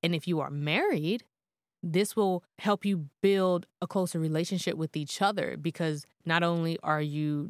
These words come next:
doing problem solving and learning to cope in stressful situations, but you're also going deeper with that other person and learning how they view new things and how they work through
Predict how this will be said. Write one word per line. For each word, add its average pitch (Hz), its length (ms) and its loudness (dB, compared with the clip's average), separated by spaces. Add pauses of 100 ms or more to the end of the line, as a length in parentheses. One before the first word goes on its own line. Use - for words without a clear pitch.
doing 165 220 0
problem 156 400 -2
solving 147 460 -2
and 151 100 -2
learning 156 220 -2
to 151 100 -10
cope 165 220 -4
in 156 100 -2
stressful 160 380 -4
situations, 151 680 -4
but 147 300 -2 (440)
you're 180 160 0
also 190 400 0
going 160 500 0
deeper 175 360 -2
with 151 200 -2
that 147 200 0
other 156 240 0
person 143 720 -6 (560)
and 165 180 0
learning 170 320 2
how 175 320 2
they 180 200 4
view 143 560 -2 (120)
new 165 240 2
things 147 640 -6 (100)
and 147 280 -2
how 165 180 0
they 170 140 2
work 160 420 0
through 147 380 -4